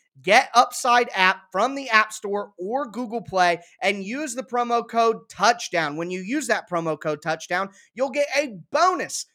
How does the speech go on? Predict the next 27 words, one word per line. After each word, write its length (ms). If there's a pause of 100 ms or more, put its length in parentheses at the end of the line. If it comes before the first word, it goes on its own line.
(140)
twenty-five 800
cents 420
per 260
gallon 440
on 120
your 120
first 360
fill 180
up. 140 (200)
That's 180
up 140
to 240
fifty 400
cents 400
per 260
gallon 500 (220)
cash 640
back. 480
Don't 220
pay 240
full 160
price 400 (280)
at 160
the 80
pump 280 (180)
ever 460
again. 380